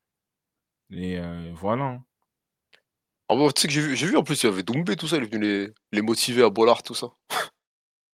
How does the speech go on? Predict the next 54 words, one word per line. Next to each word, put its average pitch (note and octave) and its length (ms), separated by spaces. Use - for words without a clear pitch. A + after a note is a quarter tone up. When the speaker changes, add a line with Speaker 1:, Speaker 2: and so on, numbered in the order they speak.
Speaker 2:
Il G#2 120
est G#2+ 40
venu, A2+ 280
Doumbé, G#2+ 260
motiver G#2 300
les G2+ 80
Camerounais G#2+ 580
Speaker 1:
En F#2 80
Speaker 2:
avec, A2+ 120
Speaker 1:
plus, A3+ 100
je - 40
Speaker 2:
euh, - 40
Speaker 1:
posais D#3 220
la C#3+ 140
question, F#3+ 340
j'avais, C#3 280
j'allais G3 180
Speaker 2:
ouais, C#4+ 100
Speaker 1:
poser F#3 120
la E3+ 40
Speaker 2:
si, D#3+ 80
si, - 40
il - 20
est F#3 40
Speaker 1:
question F3+ 120
en F3 60
mode, E3 120
Speaker 2:
venu. D3+ 100
Speaker 1:
est-ce - 100
que F#3 60
Doumbé, C#3+ 280
il B2 100
était B2 220
là, D#3 140
je A2+ 60
me A2 100
disais G#2+ 260
bien. D3 220
Speaker 2:
Il G#2+ 40
est G#2+ 60
venu, C3+ 560
et G2+ 140
genre, G#2 140
il G2 40
a F#2+ 60
fait G2+ 80
une G2 60
sorte G2 200
de G2+ 40
rencontre G2 300
un F#2 60
peu - 80
avec G2 160
Eto'o. A#2+ 240